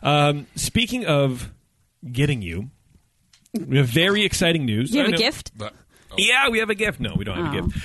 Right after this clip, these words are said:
Speaker 2: that's
Speaker 1: Uh,
Speaker 2: too bad.
Speaker 1: we have partnered with getaway today dot com to offer discounted travel packages to our listeners.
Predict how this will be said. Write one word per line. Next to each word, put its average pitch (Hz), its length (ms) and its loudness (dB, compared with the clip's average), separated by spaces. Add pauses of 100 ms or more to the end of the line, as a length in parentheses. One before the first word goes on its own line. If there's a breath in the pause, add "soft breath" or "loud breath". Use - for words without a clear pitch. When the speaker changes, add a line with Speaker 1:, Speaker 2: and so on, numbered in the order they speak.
Speaker 2:
that's - 100 -6
Speaker 1:
Uh, 170 140 4
Speaker 2:
too 170 60 2
bad. 175 60 0
Speaker 1:
we 202 60 4
have - 140 0
partnered 160 760 2 (100)
with 127 320 2
getaway 202 680 2
today 131 640 0 (460 soft breath)
dot 117 380 0
com 202 720 0 (360)
to 156 120 0
offer 175 300 2
discounted 190 680 0
travel 240 400 2
packages 104 720 -4 (160)
to 107 220 -2
our 123 160 2
listeners. 202 720 0